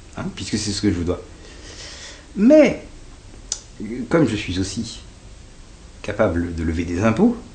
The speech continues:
sur ces cinq, je lève un impôt sur le revenu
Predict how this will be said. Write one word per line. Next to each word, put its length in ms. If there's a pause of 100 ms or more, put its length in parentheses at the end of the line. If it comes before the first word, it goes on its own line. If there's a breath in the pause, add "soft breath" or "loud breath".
(580 loud breath)
sur 220
ces 100
cinq, 300 (800)
je 140
lève 140
un 120
impôt 180
sur 140
le 100
revenu 540